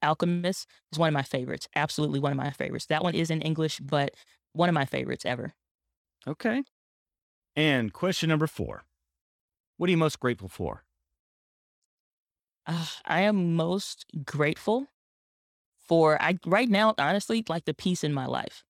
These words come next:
Speaker 1: And it's not, like, something I've had to fight for or whatever, but I see so much chaos in other people's lives and stuff. I'm very grateful for, like, a consistent life lived that is free from a lot of unnecessary stuff.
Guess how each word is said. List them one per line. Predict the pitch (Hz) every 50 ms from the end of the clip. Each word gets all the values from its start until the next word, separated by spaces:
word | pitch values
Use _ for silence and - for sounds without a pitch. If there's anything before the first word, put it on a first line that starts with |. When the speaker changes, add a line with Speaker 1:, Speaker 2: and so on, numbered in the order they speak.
| _ _ _ _ _ _ _ _ _ -
Speaker 1:
And | 165 170 175
it's | 180 180 190
not, | 196 208 -
like, | - 196 180 -
something | - 180 175 - 170 165 160 151 - -
I've | 139 147 156 151
had | 175 160 151 -
to | 139
fight | - - - - 135 135 151 - -
for | - 226 220 214 - -
or | 202
whatever, | 202 202 214 214 208 196 196 190 175
but | 151 - 175 165
I | 165 165 160
see | - - - 185 180 180
so | 165 - - 160
much | 160 151 - -
chaos | - - 156 156 151 156 160 -
in | 151 - -
other | 147 147 156
people's | - - 180 175 175 - -
lives | 180 180 170 170 -
and | 175 170
stuff. | - - 175 165 165 - _ _ _ _ _ _ _ -
I'm | - 151 151
very | 151 147 160 160 170 175 175 165
grateful | - 156 147 156 - - 147 143
for, | 135 - 147 147 143
like, | 143 135 135
a | - 139
consistent | - - 143 135 - - - 156 156 - - - 156 -
life | - 139 139 139 143 147 143 - -
lived | 135 143 147 143 135 131 131 139 139 - - _ _ _ _ _ _ _ _ _
that | 156 147 131 - _ _
is | - 143 151 151 - - - - - _ _
free | _ - - 170 170 170 165 160
from | - - - 151 147 143 143 139 139 139 143 - _ _ _ _ _ _ _ _ _ _ _ _ _
a | - 143 147
lot | 143 139 147 143 151 156
of | 156 143
unnecessary | - 151 147 147 147 151 147 143 - - 143 - - 151 143 139 139 135
stuff. | - - - 143 139 147 - - - -